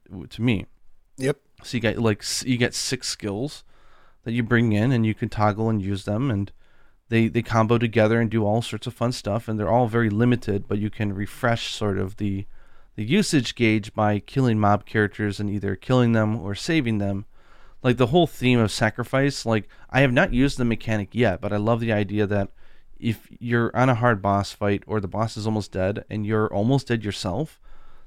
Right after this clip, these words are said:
Speaker 1: there's, like, a s-, a huge dark rite that you can do,
Speaker 2: Yep.
Speaker 1: which sacrifices part of your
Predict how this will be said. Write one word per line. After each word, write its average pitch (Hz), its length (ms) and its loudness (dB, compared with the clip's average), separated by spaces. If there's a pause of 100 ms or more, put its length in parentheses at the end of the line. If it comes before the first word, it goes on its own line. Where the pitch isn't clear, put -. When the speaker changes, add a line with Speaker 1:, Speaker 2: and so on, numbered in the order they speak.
Speaker 1:
there's, 113 160 -4
like, 120 260 2 (240)
a - 40 -4
s-, - 180 -4 (100)
a 113 100 -2
huge 123 760 4
dark 107 300 2
rite 110 200 2
that 95 100 -8
you 104 100 -6
can 98 140 -8
do, 101 260 0
Speaker 2:
Yep. 135 160 4
Speaker 1:
which 185 80 2
sacrifices 107 640 -2
part 110 240 -2
of 113 80 2
your 107 280 2